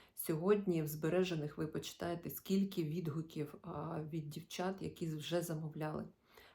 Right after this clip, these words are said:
Таро-прогноз на двадцять п'ятий рік, а, особисто для вас.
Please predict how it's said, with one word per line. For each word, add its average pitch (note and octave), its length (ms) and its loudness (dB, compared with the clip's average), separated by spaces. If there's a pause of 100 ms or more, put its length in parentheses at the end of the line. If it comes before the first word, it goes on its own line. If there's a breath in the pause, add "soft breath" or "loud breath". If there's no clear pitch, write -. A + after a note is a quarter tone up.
Таро-прогноз E3 1000 2
на D#3+ 200 2
двадцять E3 500 -2
п'ятий D#3+ 420 0
рік, G#3+ 400 2 (200)
а, E3 380 -2 (140)
особисто E3 580 -2
для D3+ 200 -4
вас. - 300 -10